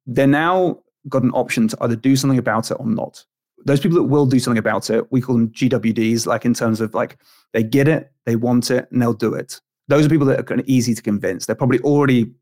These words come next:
finding the link to go click <laughs> and go buy anyway. You can talk about those people like, "Hey, look, chances are if you've w-, been watching this video, you might be someone that's just ready to just get into this,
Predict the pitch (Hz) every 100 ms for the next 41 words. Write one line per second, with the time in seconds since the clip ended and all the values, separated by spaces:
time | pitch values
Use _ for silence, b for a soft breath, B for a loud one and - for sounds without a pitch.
0 | _ 135 127 120 120 117 110 - 113 101
1 | - 110 - - _ 131 - 151 127 120
2 | 120 120 113 101 - - 135 b b b
3 | b b _ - 151 160 185 185 180 -
4 | 139 135 123 113 113 - 143 131 113 -
5 | _ _ _ - 175 139 117 120 113 127
6 | 117 - 131 127 123 - 120 - 117 110
7 | 110 123 131 131 117 110 110 139 139 131
8 | 117 107 - - 131 123 - 123 113 -